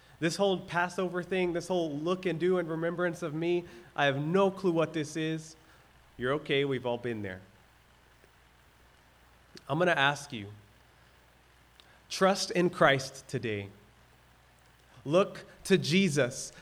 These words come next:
today. Don't wait for tomorrow, because God promised the Egyptians the same thing. Judgment is coming.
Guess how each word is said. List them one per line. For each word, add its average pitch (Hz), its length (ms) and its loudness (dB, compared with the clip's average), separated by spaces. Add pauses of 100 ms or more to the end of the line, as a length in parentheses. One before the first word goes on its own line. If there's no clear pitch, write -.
today. 131 580 6 (840)
Don't 202 260 8
wait 208 200 8
for 202 180 4
tomorrow, 170 460 8
because 143 340 2
God 185 300 4
promised 208 380 2
the 180 200 4
Egyptians 185 580 4
the 147 80 0
same 180 300 2
thing. 160 320 2 (260)
Judgment 208 640 6 (300)
is 185 480 10 (220)
coming. 156 720 6